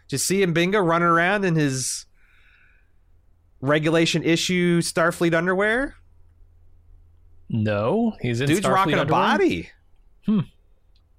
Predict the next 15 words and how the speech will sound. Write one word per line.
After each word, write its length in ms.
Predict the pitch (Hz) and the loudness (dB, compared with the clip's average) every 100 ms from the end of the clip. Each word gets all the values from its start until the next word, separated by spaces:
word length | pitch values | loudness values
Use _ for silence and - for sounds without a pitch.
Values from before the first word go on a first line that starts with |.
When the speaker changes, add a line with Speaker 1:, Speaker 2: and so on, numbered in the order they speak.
| _ - | _ -6
Speaker 1:
Yeah. 180 | 131 214 | -2 -2
Speaker 2:
Yeah, 180 | 233 139 | -2 -4
no, 140 | 139 170 | -4 -4
he's 140 | 190 | -4
in 40 | 180 | -4
good 120 | 175 | -4
shape. 200 | 196 143 | -2 -2
Everybody 380 | 156 226 233 208 | 0 0 0 -2
on 100 | 180 | -2
the 60 | |
show 180 | 143 139 | -2 -2
is 100 | 110 | -2
in 60 | 95 | -4
good 120 | 101 | -6
shape. 240 | - 90 | -6 -8